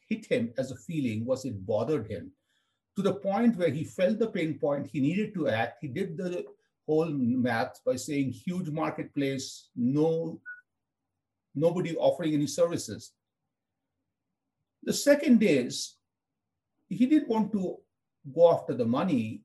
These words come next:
He had very clear goals on why he was in the business. He was there for the customers. And that's the reason I really loved your logic and, you know, of naming,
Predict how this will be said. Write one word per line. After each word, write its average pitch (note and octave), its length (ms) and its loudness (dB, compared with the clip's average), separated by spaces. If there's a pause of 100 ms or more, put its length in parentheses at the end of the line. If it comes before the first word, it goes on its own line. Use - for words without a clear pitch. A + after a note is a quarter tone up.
He G#3 200 -6
had D3 240 2
very E3 240 0
clear D3+ 320 0
goals C#3+ 600 -2
on A2 160 -4
why A2 220 0
he C#3 160 -4
was B2+ 240 0
in A2 100 -2
the G#2 80 -2
business. G#2+ 580 -6
He D3 120 -4
was C#3 220 -6
there B2+ 360 -2 (640)
for B2 80 -8
the - 100 -8
customers. - 640 -12 (460)
And D3 100 -2
that's G#3 220 6
the G3+ 100 -2
reason E3+ 340 -2
I C#3 80 4
really C#3 420 4
loved B2+ 340 0
your B2+ 300 6
logic G2+ 560 -2 (480)
and, A#2+ 280 0
you C3 80 -4
know, A2 200 -2
of - 200 -10
naming, A#2+ 440 2